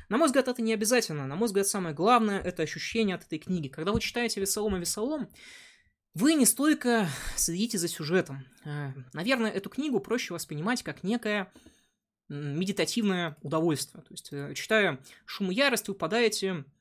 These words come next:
в очень странный транс. То есть вы играете, а, в, с Фолкнером. Фолкнер пытается вас запутать, как будто бы. Он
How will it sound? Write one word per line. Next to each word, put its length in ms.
в 80
очень 200
странный 340
транс. 360
То 80
есть 180
вы 340
играете, 580
а, 360
в, 340
с 120
Фолкнером. 460
Фолкнер 320
пытается 440
вас 140
запутать, 440
как 160
будто 220
бы. 160
Он 340